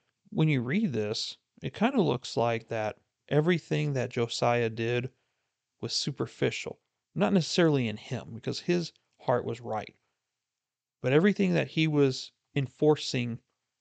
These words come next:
on the land that he governed, it didn't seem the people took it to heart. They may have done it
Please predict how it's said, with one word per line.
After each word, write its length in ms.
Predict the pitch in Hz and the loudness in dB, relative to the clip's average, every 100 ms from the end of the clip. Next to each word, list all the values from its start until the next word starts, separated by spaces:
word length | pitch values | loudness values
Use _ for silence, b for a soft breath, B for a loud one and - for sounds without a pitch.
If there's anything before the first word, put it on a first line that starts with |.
| - | -12
on 300 | 113 123 117 | -4 -4 -2
the 80 | 113 | -4
land 540 | 113 131 127 113 113 - - | -2 0 0 -2 -8 -12 -8
that 140 | 110 | -6
he 120 | 117 | -6
governed, 580 | 110 147 185 131 - - _ _ _ _ _ _ _ _ _ _ | -6 2 2 2 -4 -12 _ _ _ _ _ _ _ _ _ _
it 80 | 139 | 0
didn't 180 | 160 202 | 4 4
seem 160 | 208 160 | 4 2
the 100 | 123 | 0
people 380 | 156 151 113 | -2 -2 -4
took 240 | - 123 117 | -4 -6 -6
it 100 | 113 | -8
to 100 | - | -6
heart. 280 | 117 107 _ _ _ _ _ _ _ _ - | -4 -4 _ _ _ _ _ _ _ _ -4
They 100 | 135 | 0
may 200 | 131 123 | 0 0
have 200 | 110 110 | -2 4
done 220 | 135 143 | 4 4
it 260 | 131 - | 2 -4